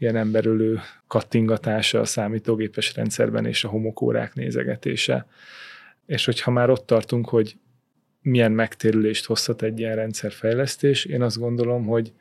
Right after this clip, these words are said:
ezek a két napok, ezek jó esetben egy klikkeléssel megoldhatók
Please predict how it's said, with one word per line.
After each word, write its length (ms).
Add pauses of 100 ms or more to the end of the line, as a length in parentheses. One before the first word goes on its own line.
(100)
ezek 300
a 60
két 300
napok, 340
ezek 500 (340)
jó 200
esetben 420
egy 100
klikkeléssel 720
megoldhatók 960